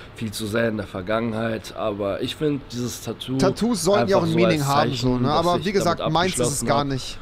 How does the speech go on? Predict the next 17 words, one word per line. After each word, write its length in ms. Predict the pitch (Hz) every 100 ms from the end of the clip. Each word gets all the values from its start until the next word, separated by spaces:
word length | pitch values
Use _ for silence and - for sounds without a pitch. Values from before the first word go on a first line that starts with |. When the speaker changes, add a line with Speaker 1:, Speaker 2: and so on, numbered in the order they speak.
| -
Speaker 1:
Und 140 | 127
vor 140 | 123 120
allem, 340 | 123 120 90
wieso 280 | 104 107 127
ich 120 | 139 147
es 120 | -
in 140 | 135
Barcelona 560 | 117 117 - 104 113 120
gemacht 460 | 117 113 113 104 117
hab, 220 | 110 92 - - - 101
weil 260 | 120 131
ich, 340 | 131 - - - - - -
weil 140 | 131 135
dieses 340 | 156 156 -
Tattoo 300 | 139 135 147
einfach 380 | - 117 123 107
so 440 | 101 113 110 98